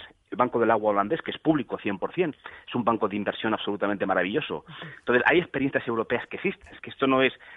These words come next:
a veces los tópicos que la gente nos rellena, no, no, es que son experiencias de los países más, más, más desarrollados, o en Estados Unidos el caso de Dakota, por ejemplo,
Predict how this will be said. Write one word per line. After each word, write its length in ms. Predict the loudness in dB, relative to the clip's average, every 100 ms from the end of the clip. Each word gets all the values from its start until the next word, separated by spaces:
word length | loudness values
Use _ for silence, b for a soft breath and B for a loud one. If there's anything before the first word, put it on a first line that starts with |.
| B
a 60 | -4
veces 260 | -2 -2 -2
los 240 | -2 -2
tópicos 320 | -2 -4 -4 -2
que 120 | 0
la 80 | 0
gente 240 | -2 -2
nos 140 | -2 -2
rellena, 460 | 0 0 2 0 -2 B B B
no, 140 | 2
no, 180 | 4 2
es 100 | -2
que 120 | -4 -4
son 160 | -2
experiencias 500 | -2 -2 0 2 2
de 80 | 0
los 120 | -2
países 300 | -4 -4 -2
más, 200 | -2 -2
más, 240 | -2 -4 -6 -8
más 180 | -6 -4
desarrollados, 400 | -4 -2 -2 -4 B B
o 80 | -4
en 60 | -2
Estados 280 | 2 2 2
Unidos 240 | -2 -2
el 80 | -4
caso 200 | -8 -2
de 60 | 0
Dakota, 400 | 0 -2 -6 -14 _ b b -6
por 120 | -6
ejemplo, 360 | -4 -4 -6